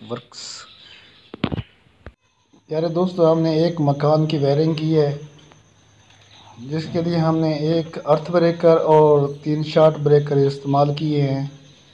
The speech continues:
ठीक है दोस्तों, ये हमारे दो न्यूट्रल हैं जो कमरों के अंदर जा रहे हैं, ये आने वाली main है। ठीक है दोस्तों, और ये पीले कलर वाले तीन,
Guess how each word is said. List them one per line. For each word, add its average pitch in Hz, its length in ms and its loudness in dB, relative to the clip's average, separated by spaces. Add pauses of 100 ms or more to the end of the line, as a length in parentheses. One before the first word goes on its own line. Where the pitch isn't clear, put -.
(640)
ठीक 147 220 -14
है 185 80 -4
दोस्तों, 170 400 -2 (400)
ये 143 260 -4
हमारे 165 440 6
दो 156 280 2
न्यूट्रल 143 420 2
हैं 170 300 4
जो 160 140 2 (1600)
कमरों 170 300 -4
के 147 100 -4
अंदर 151 240 2
जा 175 200 6
रहे 165 140 4
हैं, 160 260 -4
ये 143 340 -4
आने 160 280 2
वाली 143 260 2
main 127 300 -4
है। 120 120 -8 (920)
ठीक 165 140 -12
है 196 80 -2
दोस्तों, 180 380 -2
और 156 200 -2
ये 170 180 -2
पीले 180 340 -2
कलर 185 220 2
वाले 170 220 6
तीन, 165 280 -4